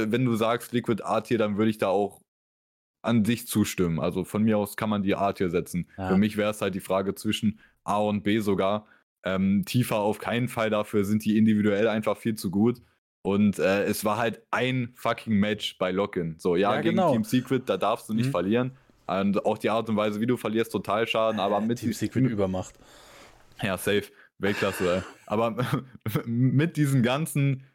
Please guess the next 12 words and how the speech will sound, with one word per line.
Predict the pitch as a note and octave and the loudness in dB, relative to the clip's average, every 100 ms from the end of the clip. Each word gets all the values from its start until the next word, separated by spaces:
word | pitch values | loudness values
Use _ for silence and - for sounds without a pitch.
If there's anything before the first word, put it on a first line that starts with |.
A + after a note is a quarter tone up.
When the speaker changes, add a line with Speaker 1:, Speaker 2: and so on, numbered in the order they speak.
| - | -2
Speaker 1:
mit | A#2+ C3+ | -2 2
diesen | B2+ B2+ | 0 2
ganzen | A#2 B2 C#3+ C#3 A#2+ | 0 0 -2 -2 0
Voraussetzungen, | A#2 G#2 B2 D3 C3 B2+ B2 A#2 | 0 0 2 2 0 -2 -2 0
halt | A2 G#2 | 0 -2
schlechten | - C3+ - B2+ | -2 -4 -2 -4
Voraussetzungen, | A2 G2+ G#2+ A2+ G#2+ A2+ | 0 0 0 -2 -2 -2
die | G2+ | 0
Liquid | G2+ A#2 G#2 F#2+ | 0 0 0 0
hatte | A2+ - | -2 -4
für | A2 G2+ | -4 -2
Lock-In, | G2+ A2+ F2+ G2+ G#2+ | 0 0 -2 -2 -4